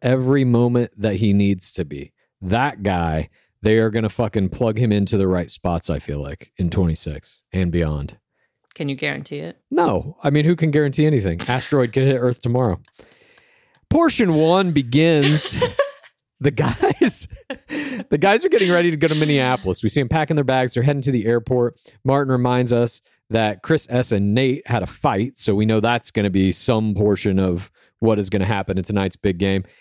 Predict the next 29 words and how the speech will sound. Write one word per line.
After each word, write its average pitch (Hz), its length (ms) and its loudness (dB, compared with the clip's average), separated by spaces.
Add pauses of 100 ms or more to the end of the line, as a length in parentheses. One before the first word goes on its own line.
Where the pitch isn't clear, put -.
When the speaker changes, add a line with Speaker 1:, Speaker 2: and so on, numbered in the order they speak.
(200)
Speaker 1:
We 104 60 2
see 117 120 0
a 101 80 0
plane 175 280 0
taking 143 280 0
off. 139 320 0
We 113 120 -2
get 107 140 0
a 101 60 0
few 170 460 0
shots 151 340 -2
of 135 40 0
the 120 60 0
guys 127 360 -2
on 117 100 0
the 95 80 -2
plane, 156 560 0 (320)
and 101 140 0
then 185 80 2
we 208 80 2
see 180 160 -2
the 143 80 0
city 240 260 0
itself, 110 460 -2
some - 180 -4
landmarks, 160 640 0
an 98 80 0
American 131 420 0
flag, 139 540 -2